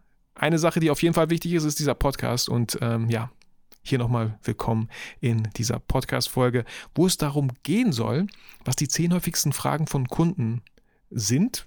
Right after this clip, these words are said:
vielleicht auch schon bei dir waren oder möglicherweise noch sein werden und was die Antworten sein könnten, so wie ich die Antworten mir vorstellen könnte. Würde ich gerne in dieser Podcast-Folge mit dir teilen. Bevor es mit dieser Podcast-Folge losgeht, würde ich schon mal, äh, würde ich mal wieder gerne eine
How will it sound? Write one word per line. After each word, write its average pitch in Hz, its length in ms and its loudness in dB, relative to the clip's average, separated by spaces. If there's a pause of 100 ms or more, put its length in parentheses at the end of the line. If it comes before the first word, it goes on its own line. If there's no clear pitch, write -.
(140)
vielleicht 123 280 0
auch 120 100 -2
schon 123 160 0
bei 117 100 2
dir 113 220 0
waren 113 200 0
oder 135 200 2
möglicherweise 123 720 0
noch 113 140 0
sein 110 280 0
werden 139 240 2
und 180 140 2 (240)
was 156 200 2
die 175 220 2 (420)
Antworten 156 440 2
sein 139 240 2
könnten, 147 260 0
so 135 160 0
wie 139 80 0
ich - 460 -4
die 131 120 0
Antworten 123 420 -2
mir 110 120 0
vorstellen - 480 -2
könnte. 123 340 -2 (200)
Würde 156 100 0
ich 170 80 -2
gerne 240 180 4
in 185 60 4
dieser 170 160 0
Podcast-Folge 151 540 0
mit 139 100 0
dir 135 100 0
teilen. 156 300 0 (240)
Bevor - 260 -2
es 143 140 0 (180)
mit 123 120 -2
dieser 139 180 0
Podcast-Folge 127 760 -2
losgeht, 127 500 0
würde 175 160 4
ich - 80 2
schon 180 160 2
mal, 170 180 0
äh, 151 320 2
würde 160 160 -2
ich 160 80 -2
mal 156 180 2
wieder 160 280 0
gerne 151 420 0
eine 143 280 -2